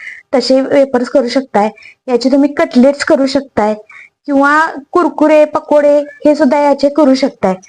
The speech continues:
तर याच्या मी रेसिपी चॅनलवर अपलोड केलेल्या आहेत. ज्यांना कुणाला पाहायच्या असतील, त्यांनी आम्ही भोजन स्नेही या चॅनलवर पाहू शकताय. व्हिडिओ, व्हिडिओ कसा वाटला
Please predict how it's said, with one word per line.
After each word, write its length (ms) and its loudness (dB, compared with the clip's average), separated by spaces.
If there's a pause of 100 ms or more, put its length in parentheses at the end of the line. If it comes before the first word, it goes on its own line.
(340)
तर 80 0
याच्या 360 0
मी 140 0
रेसिपी 480 2 (140)
चॅनलवर 400 2
अपलोड 480 0
केलेल्या 360 2
आहेत. 260 2 (520)
ज्यांना 280 2
कुणाला 320 0 (120)
पाहायच्या 400 0
असतील, 380 0 (100)
त्यांनी 280 2
आम्ही 260 0
भोजन 360 0
स्नेही 240 2
या 160 2
चॅनलवर 400 2
पाहू 300 0
शकताय. 380 -4 (580)
व्हिडिओ, 440 2 (3500)
व्हिडिओ 300 4
कसा 280 -2
वाटला 360 0